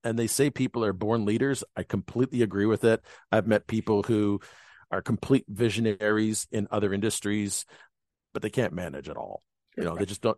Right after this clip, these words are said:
they, th-, that's why they have managers. They delegate it off. So the question has always been, well, can a manager be a leader and can a leader be a manager? Can you be both, or are those two separate people in your business? And I think you could be both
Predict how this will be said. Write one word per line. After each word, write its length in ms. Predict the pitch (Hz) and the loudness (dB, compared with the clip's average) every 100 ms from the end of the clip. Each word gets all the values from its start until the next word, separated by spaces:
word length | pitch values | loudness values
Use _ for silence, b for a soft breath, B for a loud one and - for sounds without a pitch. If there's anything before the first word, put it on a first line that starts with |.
| - | -2
they, 140 | 135 | 0
th-, 280 | 123 117 - | 0 0 0
that's 220 | 120 120 | 2 4
why 140 | 123 120 | 6 6
they 140 | 117 | 6
have 260 | 110 113 98 | 6 2 2
managers. 480 | 101 95 87 82 82 | -2 -2 -6 -8 -2
They 140 | 107 | 2
delegate 440 | 113 117 107 120 | 4 4 4 4
it 120 | 104 98 | 4 6
off. 400 | 113 139 - b b b - | 4 4 -4 b b b -8
So 340 | - 110 107 | 2 6 6
the 80 | 92 | 2
question 460 | - 123 - 120 110 | -2 -2 0 -2 -2
has 160 | 101 | 0
always 180 | 104 101 | 0 2
been, 320 | 110 104 101 - - | 2 0 0 -8 -12
well, 100 | 95 | -8
can 140 | - 104 | -4 -2
a 40 | |
manager 520 | 92 113 135 127 113 | 0 2 2 0 -4
be 260 | 101 104 104 | -6 -4 -2
a 80 | 90 | 0
leader 380 | 87 113 117 113 | -2 0 0 0
and 120 | 95 | -2
can 140 | 98 | -4
a 80 | 90 | -4
leader 260 | 87 107 101 | -4 -2 -2
be 200 | 104 95 | -2 -4
a 60 | |
manager? 460 | 90 95 113 107 110 | -2 -2 -2 -4 -6
Can 140 | 110 | -6
you 80 | 98 | -4
be 100 | 107 | -4
both, 360 | 95 117 160 117 | 2 2 2 0
or 60 | |
are 200 | 87 92 | -4 -4
those 240 | 98 98 - | -2 -2 -2
two 120 | 117 | -4
separate 400 | - 117 120 - | 0 0 -2 -6
people 300 | 113 107 92 | -6 -4 -4
in 80 | 87 | -6
your 120 | 82 | -4
business? 500 | 107 98 58 - - b b b _ _ _ _ - | -2 -4 -8 -12 -14 b b b _ _ _ _ -6
And 80 | |
I 40 | 104 | -6
think 200 | 156 117 | -6 -8
you 60 | |
could 120 | 101 92 | -8 -6
be 100 | 87 | -8
both 480 | 67 123 69 67 | 0 2 2 -6